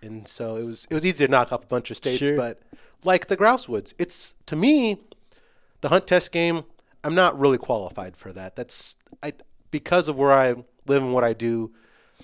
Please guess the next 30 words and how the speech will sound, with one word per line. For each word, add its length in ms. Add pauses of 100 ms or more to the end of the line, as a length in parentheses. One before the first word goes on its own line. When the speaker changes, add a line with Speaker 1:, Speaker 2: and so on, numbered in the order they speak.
(240)
Speaker 1:
the 100
precision 520
there 260
is, 220 (180)
I, 40 (140)
I 60
can't 320
always 180
attain 360
that 180
level. 340 (840)
So 220
my 220
tests, 500
I 100
like 220
to 100
say, 380 (440)
are 400
being 200
able 180
to 60
go 120
to 120
a 40
new 220
environment 640
and 160
succeed. 640
Speaker 2:
Hmm. 260